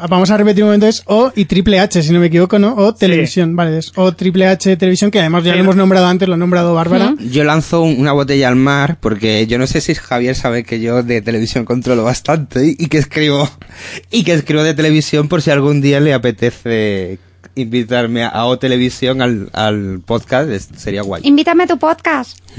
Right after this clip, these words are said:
Speaker 2: Claro.
Speaker 1: Mm.
Speaker 2: Hombre, lo que pasa es que yo ahí no soy el director. Esto ya son esto porque somos
Speaker 1: Ahí,
Speaker 2: cuatro.
Speaker 1: ahí,
Speaker 4: Claro, esto
Speaker 2: Pero
Speaker 4: ya
Speaker 2: ya
Speaker 4: tiene que
Speaker 2: encantado,
Speaker 4: decirlo
Speaker 2: claro.
Speaker 4: la cúpula.
Speaker 3: Claro,
Speaker 2: Hombre,
Speaker 3: pues,
Speaker 2: claro,
Speaker 3: y además
Speaker 2: claro.
Speaker 3: que, bueno, Javi, que sé que no estás en Ma-, en Madrid, por,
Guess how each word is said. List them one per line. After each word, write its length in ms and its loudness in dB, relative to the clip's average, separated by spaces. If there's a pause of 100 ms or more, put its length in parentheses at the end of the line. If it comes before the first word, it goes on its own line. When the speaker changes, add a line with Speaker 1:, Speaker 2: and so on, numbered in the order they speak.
(100)
Speaker 2:
Claro. 720 0
Speaker 1:
Mm. 240 2
Speaker 2:
Hombre, 280 -2
lo 120 -2
que 80 -2
pasa 200 -2
es 60 -2
que 100 0
yo 80 2
ahí 120 0
no 120 -4
soy 120 -4
el 120 -2
director. 460 -6
Esto 260 -2
ya 300 0
son 180 -4
esto 180 -6
porque 160 -8
somos 200 -6
Speaker 1:
Ahí, 240 0
Speaker 2:
cuatro. 140 2
Speaker 1:
ahí, 120 -2
Speaker 4:
Claro, 220 0
esto 120 0
Speaker 2:
Pero 120 0
Speaker 4:
ya 100 2
Speaker 2:
ya 60 -2
Speaker 4:
tiene 180 0
que 100 -2
Speaker 2:
encantado, 260 0
Speaker 4:
decirlo 160 0
Speaker 2:
claro. 140 2
Speaker 4:
la 120 -2
cúpula. 460 -2 (420)
Speaker 3:
Claro, 240 0
Speaker 2:
Hombre, 160 -2 (100)
Speaker 3:
pues, 120 -4
Speaker 2:
claro, 200 -2
Speaker 3:
y 40 0
además 260 -2 (220)
Speaker 2:
claro. 40 -
Speaker 3:
que, 1000 0
bueno, 440 0
Javi, 300 0
que 320 -2
sé 180 -4
que 360 0
no 100 0
estás 300 -2
en 80 -2
Ma-, 140 -2
en 200 0
Madrid, 400 -2 (140)
por, 960 0